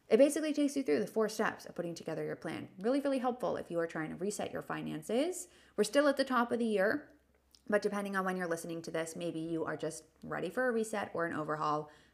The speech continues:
Go check that out. And also, if you have not ordered Own Your Money, you totally should. As part of this episode, when I talk about different investment types, I do read off a part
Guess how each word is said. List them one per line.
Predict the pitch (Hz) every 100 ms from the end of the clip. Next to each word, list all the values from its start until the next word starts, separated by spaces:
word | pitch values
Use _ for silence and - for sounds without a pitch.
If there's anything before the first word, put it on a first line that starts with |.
| -
Go | 165 160
check | 160 151
that | 156 147 -
out. | 139 240 - - - - - _ _
And | 240
also, | 240 262 285 240 196 233 285
if | 220 233
you |
have | 247
not | 214 240 285
ordered | 277 277
Own | 233 247
Your | 247
Money, | 233 202 202 247
you | 190 202 190
totally | - - 202 247 277
should. | - 139 131 247 - - _ -
As | 208 277
part | 277 285
of | 277
this | 247 240
episode, | 226 233 240 175 165 175
when | 180
I | 175
talk | 185 180
about | 202 180 170
different | 175 175
investment | 156 165 196 208 202
types, | 156 147 147 - -
I |
do | 175 202 220 220
read | 185 202 196 -
off | 170 160 160 - - - _ _ _ -
a | 196
part | 202 - 208 220